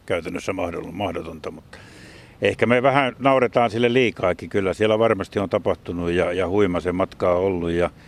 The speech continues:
ennen kaikkea täytyy antaa kunnia sille, että pojat ovat viitsineet lähteä silloin ja, ja halunneet niin kuin suomalaisina osallistua kisoihin. Se on kuitenkin meidän olympiahistoriamme alkua ja, ja siinä mielessä enemmän kuin merkittävää.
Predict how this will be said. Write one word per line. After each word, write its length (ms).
ennen 200
kaikkea 320
täytyy 480
antaa 360
kunnia 460
sille, 340
että 180
pojat 340
ovat 240
viitsineet 460
lähteä 440
silloin 420
ja, 240
ja 180
halunneet 560
niin 140
kuin 160
suomalaisina 680
osallistua 640
kisoihin. 440
Se 140
on 140
kuitenkin 320
meidän 200
olympiahistoriamme 840
alkua 560
ja, 160
ja 80
siinä 240
mielessä 520
enemmän 340
kuin 140
merkittävää. 640